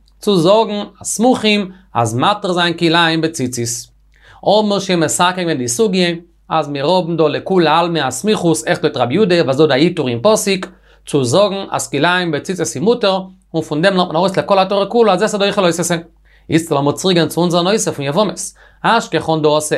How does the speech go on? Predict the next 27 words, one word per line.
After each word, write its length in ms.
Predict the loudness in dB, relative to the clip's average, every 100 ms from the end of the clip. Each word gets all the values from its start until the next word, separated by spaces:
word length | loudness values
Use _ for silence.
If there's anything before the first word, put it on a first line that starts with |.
| -2
עשה 280 | -2 -2 -2
ודא 140 | 0
איכל 160 | 0 0
לא 80 | -2
יעשה 320 | -2 -4 -2
גרידא. 500 | 0 2 2 2 0 -4 -10 _ _ _
סתם 260 | -4 0 2 2
לא 60 | 2
יעשה, 160 | -2
וואס 180 | -6 -8
איז 80 | -4
דאך 140 | -2
אין 120 | -2
קורס 280 | 0 -2 0
דארט. 220 | -2 -4 -6 -14 -20 -20 0
לא 180 | 2 4
יעשה, 300 | 2 -2 -4
שיש 200 | -2 0
בו 100 | 0 2
קורס, 400 | 2 4 2 0
אז 80 |
איך 120 | 0 2
אחוי 280 | 0 0
סישו 320 | 0 -2 0 0
מיט 120 | 0
אנדערע 460 | 0 0 0 0
ראיות, 220 | 0 0